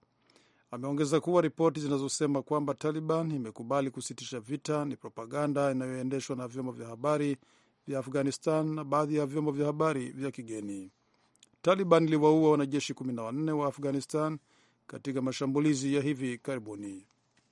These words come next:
Mjumbe wa Umoja wa Mataifa kwa Libya jana amesema mikataba ya kijeshi iliyosainiwa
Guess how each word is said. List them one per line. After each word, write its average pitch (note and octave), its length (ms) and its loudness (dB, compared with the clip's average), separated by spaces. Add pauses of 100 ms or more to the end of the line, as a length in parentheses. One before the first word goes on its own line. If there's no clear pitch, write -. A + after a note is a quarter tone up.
(1800)
Mjumbe E3+ 460 6
wa F#3 160 8
Umoja E3 480 6
wa C#3+ 100 6
Mataifa D3 720 2
kwa C#3+ 220 0
Libya D3 500 2
jana C#3+ 400 2
amesema C#3+ 720 0
mikataba C#3+ 640 0
ya C3+ 80 2
kijeshi C#3+ 460 -2
iliyosainiwa C#3 840 -2